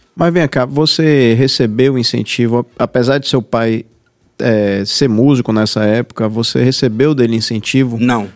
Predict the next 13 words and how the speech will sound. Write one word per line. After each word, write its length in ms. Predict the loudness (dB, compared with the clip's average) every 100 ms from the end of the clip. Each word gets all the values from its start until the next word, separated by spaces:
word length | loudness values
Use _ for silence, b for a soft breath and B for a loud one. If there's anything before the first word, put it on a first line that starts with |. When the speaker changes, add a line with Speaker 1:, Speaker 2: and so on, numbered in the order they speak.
| -2
Speaker 1:
muito 320 | 2 2 0
cedo 400 | -2 2 2 0
pra 160 | -2
você 260 | -2 0 -2
Speaker 2:
Não. 60 | -2
Speaker 1:
começar 380 | 0 0 -2 -2
nisso? 320 | -2 -2 -2
Speaker 2:
Do 100 | -2
meu 200 | 0 0
pai, 300 | -2 -4 -4
de 140 | -6
papai, 440 | -4 -4 -2 -4 -2
não. 220 | -4 -6